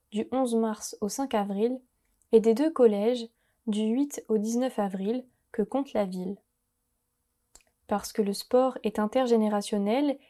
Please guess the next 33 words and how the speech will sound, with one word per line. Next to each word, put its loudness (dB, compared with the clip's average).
et 8
que -2
les 8
J 0
O 2
ont 0
marqué 0
plusieurs 0
générations, 0
ces 4
animations 4
ont 0
ensuite -2
été 4
proposées 0
au 4
sein -4
de -2
quatre -2
établissements 0
d'accueil 0
pour -8
personnes -4
âgées -2
de -2
la -4
ville, -4
du 2
vingt-deux 0
avril 0
au -2
vingt-quatre -4
mai. -10